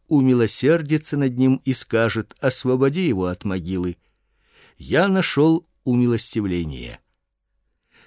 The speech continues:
Тогда тело его сделается свежее, нежели в молодости. Он возвратится к дням юности своей.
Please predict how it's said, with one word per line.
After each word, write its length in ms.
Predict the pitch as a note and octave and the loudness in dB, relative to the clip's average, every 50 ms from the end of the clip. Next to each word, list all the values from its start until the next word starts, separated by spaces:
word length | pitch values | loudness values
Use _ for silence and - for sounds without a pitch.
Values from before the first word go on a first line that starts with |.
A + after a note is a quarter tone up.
| _ _ | _ _
Тогда 360 | - B2+ B2 A#2+ A2+ C#3 C#3 | 0 0 2 4 4 4 4
тело 260 | C3+ - C#3 C#3+ C#3+ | 4 4 2 4 4
его 240 | C3+ C3+ C3+ C3 C3+ | 6 4 6 6 4
сделается 580 | A#2+ G2+ F2 A2 B2+ B2+ B2 B2 A#2 - - A#2 | 2 2 2 2 2 4 4 2 0 -2 -4 -6
свежее, 800 | - - - G2 G#2+ G#2 F2 G2 A2 A#2 A#2 A#2 A2+ A2 - _ | -6 -6 -4 -2 -2 -2 0 0 2 2 4 2 2 0 -2 _
нежели 440 | - G2+ G2 G#2 G#2 - G#2+ G2 F#2+ | -6 -4 -2 -2 -2 -2 -2 -4 -4
в 80 | F#2 F2+ | -4 -4
молодости. 760 | F2+ F#2 G#2 A2 A#2 A2+ G#2 G#2+ - - - - G2+ F#2+ - _ _ _ _ _ _ _ _ _ _ _ _ - - - - _ - | -4 -4 -4 -4 -4 -4 -6 -8 -10 -10 -10 -10 -10 -12 -12 _ _ _ _ _ _ _ _ _ _ _ _ -20 -20 -20 -18 _ 0
Он 200 | B2+ C#3 C#3+ D3 | 4 4 4 4
возвратится 760 | C3+ C#3+ A#2+ A2+ C3+ C#3 C3 - C3 D3+ D3 - - - C#3 | 4 2 0 2 2 0 0 0 -2 -2 -2 -2 -4 -2 -2
к 80 | B2 G2+ D2+ | -4 -4 -6
дням 260 | E2 G#2 B2 C#3+ D3 | -4 -2 0 2 2
юности 500 | C3 G#2+ B2+ C#3 D3+ D3 C3 - - - | 2 2 2 0 0 0 -2 -4 -6 -8
своей. 600 | A#2+ - - - G2+ F2+ F2 D#2+ D#2+ E2 E2 E2+ | -10 -8 -8 -6 -4 -4 -4 -4 -4 -6 -8 -10